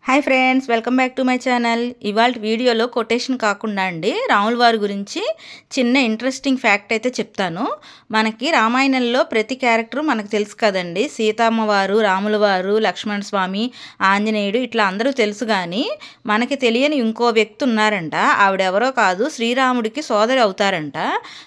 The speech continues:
ఆవిడ దశరథ, కౌసల్య దంపతులకు మొదటి సంతానం. ఈయన దశరథుడికి నలుగురు పుత్రులు కలగక ముందే ఆమెను తన స్నేహితుడు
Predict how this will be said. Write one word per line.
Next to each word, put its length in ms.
ఆవిడ 540
దశరథ, 500
కౌసల్య 640
దంపతులకు 560
మొదటి 280
సంతానం. 520
ఈయన 400
దశరథుడికి 680
నలుగురు 400
పుత్రులు 460
కలగక 460
ముందే 320
ఆమెను 440
తన 200
స్నేహితుడు 760